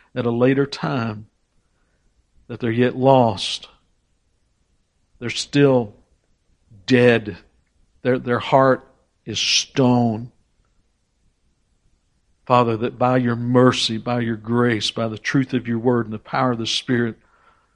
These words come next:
that, Father, that you would grant them faith that they might believe the gospel of Jesus Christ.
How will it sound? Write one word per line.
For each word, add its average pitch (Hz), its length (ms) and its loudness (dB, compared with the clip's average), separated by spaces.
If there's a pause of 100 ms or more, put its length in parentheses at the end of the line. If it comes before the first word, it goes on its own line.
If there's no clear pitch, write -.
(460)
that, 123 180 -16
Father, 123 340 4
that 110 260 -8
you 123 140 0
would 110 300 -6 (1600)
grant 123 280 0
them 104 160 -8
faith 117 540 0 (1300)
that - 80 -16
they 117 140 -2
might 117 260 -2
believe 117 400 -2
the 113 100 -4
gospel 113 540 -2
of 107 80 -8
Jesus 107 420 -10
Christ. 110 640 -10